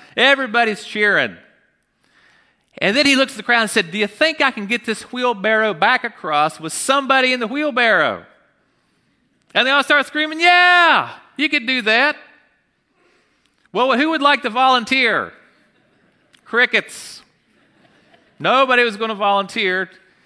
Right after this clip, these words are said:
to get into that wheelbarrow. Now you've gotta ask yourself, how much did they really believe he could do this? Belief,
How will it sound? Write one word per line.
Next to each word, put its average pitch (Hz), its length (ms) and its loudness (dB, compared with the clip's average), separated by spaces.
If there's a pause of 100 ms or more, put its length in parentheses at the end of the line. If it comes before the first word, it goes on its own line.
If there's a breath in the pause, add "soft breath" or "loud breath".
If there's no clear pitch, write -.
(120 soft breath)
to 180 80 -4
get 180 100 0
into 202 140 -2
that 190 260 0
wheelbarrow. 170 500 0
Now 185 140 -2
you've 214 180 -6
gotta 226 160 2
ask 247 340 0
yourself, 139 680 -6 (880)
how 233 340 -2
much 208 360 -4
did 180 120 -8
they 196 200 -2
really 196 260 -4
believe 180 540 -2
he 196 100 -6
could 165 240 -8
do 190 160 -6
this? 131 640 -8 (2750)
Belief, 202 800 0